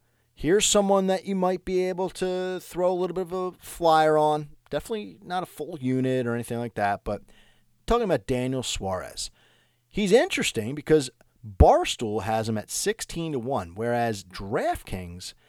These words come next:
has him sitting at twenty-five to one. So he hopped on that. I, I took it. Um,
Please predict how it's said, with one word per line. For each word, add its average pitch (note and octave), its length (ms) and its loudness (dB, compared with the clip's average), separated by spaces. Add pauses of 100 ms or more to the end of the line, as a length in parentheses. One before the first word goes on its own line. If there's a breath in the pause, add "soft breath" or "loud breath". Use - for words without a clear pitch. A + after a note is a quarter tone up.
(360)
has F3 240 -2
him F3 160 -2
sitting B2+ 320 -2
at G#2 180 -6
twenty-five B2+ 1300 -2 (220)
to - 120 -12
one. G2 300 -10 (500)
So - 140 -14
he G2+ 120 -10 (120)
hopped - 400 0
on B2 200 4
that. F#2 240 -8 (100)
I, C#3 240 2
I D#3+ 40 4
took - 300 -4
it. B2 120 -10 (600)
Um, A#2 680 0